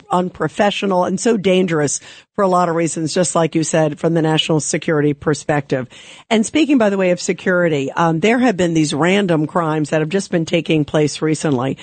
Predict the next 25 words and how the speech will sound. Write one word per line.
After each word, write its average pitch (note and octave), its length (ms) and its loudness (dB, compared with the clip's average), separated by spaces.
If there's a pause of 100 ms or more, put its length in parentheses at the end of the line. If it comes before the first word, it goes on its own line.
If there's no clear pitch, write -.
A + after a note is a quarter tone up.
(400)
Um, D#3+ 340 2
there G#3 140 2
was F#3+ 120 0
just E3+ 220 -2
this D3+ 160 -2
chilling G3 500 0
footage C#3 460 -4
everybody's E3 560 0
talking D#3 440 -2
about. D3 300 2
It's D#3 160 -2
the F3+ 80 2
moment, F3 400 2
it's D#3+ 180 -2
a D#3 100 2
scooter A#3+ 760 0 (140)
riding F3+ 640 0 (320)
crazy G#3+ 600 2
guy, D#3 400 -2 (360)
uh, F3 200 2
just B3 180 -4
kinda B3+ 220 0
casually A#3 680 0
motoring A3+ 580 0
around, F3+ 500 2